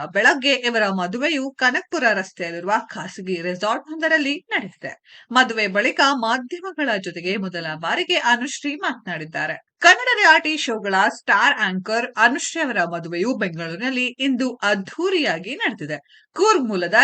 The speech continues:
ರೋಷನ್ ರಾಮಮೂರ್ತಿ ಅವರೊಂದಿಗೆ ನಡೆದಿದೆ. ಮದುವೆ ಬಳಿಕ ಮಾಧ್ಯಮಗಳ ಜೊತೆಗೆ ಮಾತನಾಡಿದ ಈ ನವಜೋಡಿ ಮದುವೆಗೆ ಬಂದು ಹಾರೈಸಿದ ಎಲ್ಲರಿಗೂ ಧನ್ಯವಾದಗಳನ್ನ ತಿಳಿಸಿದ್ದಾರೆ. "ನಮ್ಮ ಮದುವೆಯು ಬಹಳ ಸರಳವಾಗಿ, ಸುಂದರವಾಗಿ ನಡೆದಿದೆ. ಕಡಿಮೆ ಮಂದಿಯ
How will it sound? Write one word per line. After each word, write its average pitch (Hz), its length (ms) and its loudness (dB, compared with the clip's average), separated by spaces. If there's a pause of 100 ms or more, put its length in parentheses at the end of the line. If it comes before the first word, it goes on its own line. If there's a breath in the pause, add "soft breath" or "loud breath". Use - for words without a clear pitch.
(140)
ರೋಷನ್ 226 460 -2
ರಾಮಮೂರ್ತಿ 180 480 -4
ಅವರೊಂದಿಗೆ 254 640 0
ನಡೆದಿದೆ. 175 840 -4
ಮದುವೆ 302 420 4
ಬಳಿಕ 220 320 0
ಮಾಧ್ಯಮಗಳ 190 680 -2 (120)
ಜೊತೆಗೆ 165 340 -4
ಮಾತನಾಡಿದ 214 540 -2 (200)
ಈ 233 120 -4
ನವಜೋಡಿ 330 640 0
ಮದುವೆಗೆ 370 680 0
ಬಂದು 262 360 0
ಹಾರೈಸಿದ 185 500 -4
ಎಲ್ಲರಿಗೂ 269 800 -4
ಧನ್ಯವಾದಗಳನ್ನ 175 880 -6
ತಿಳಿಸಿದ್ದಾರೆ. 151 680 -6 (200)
"ನಮ್ಮ 440 380 6
ಮದುವೆಯು 320 360 2
ಬಹಳ 233 360 0
ಸರಳವಾಗಿ, 220 840 -4
ಸುಂದರವಾಗಿ 262 800 -4
ನಡೆದಿದೆ. 151 800 -12
ಕಡಿಮೆ 415 420 4
ಮಂದಿಯ 208 420 0